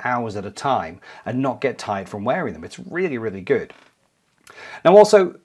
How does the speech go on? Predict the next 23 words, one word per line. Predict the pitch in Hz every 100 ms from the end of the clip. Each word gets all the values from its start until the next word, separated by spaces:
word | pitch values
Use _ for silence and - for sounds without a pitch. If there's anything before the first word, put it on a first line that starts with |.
| _
they're | 180
completely | - 196 214 170
wireless, | 143 117 85 - - - -
so | - 143
it | 131
means | 147 143
that | 127
if | 123 131
I'm | 123 117
on | - 123
a | -
phone | - 190 180
call, | 170
for | 151
example, | 143 156 143 139 -
I | 160
can | 156 175
just | 170 143
get | 131
up | 135
and | 127 98
wander | 90 113 107
around. | 104 113 170 190